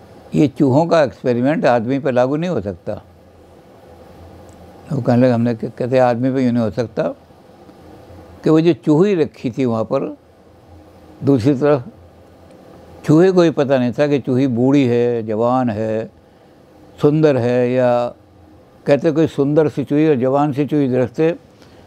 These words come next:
तो चूहा जो था वो तो भूख बूझ के अपनी जान खतरे में डाल के चला जाता,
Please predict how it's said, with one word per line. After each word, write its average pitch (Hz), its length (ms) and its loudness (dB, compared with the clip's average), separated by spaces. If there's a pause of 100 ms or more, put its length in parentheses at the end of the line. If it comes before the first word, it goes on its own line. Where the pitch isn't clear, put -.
(240)
तो 135 80 2
चूहा 131 280 2
जो 139 160 -2
था 147 120 -2
वो 135 140 0
तो 120 200 -10 (100)
भूख 107 320 -2
बूझ 135 440 -2
के 147 60 0
अपनी 127 220 -2
जान 123 220 0
खतरे 127 280 -2
में 127 100 0
डाल 123 180 0
के 113 80 -6
चला 123 260 -4
जाता, 127 320 -6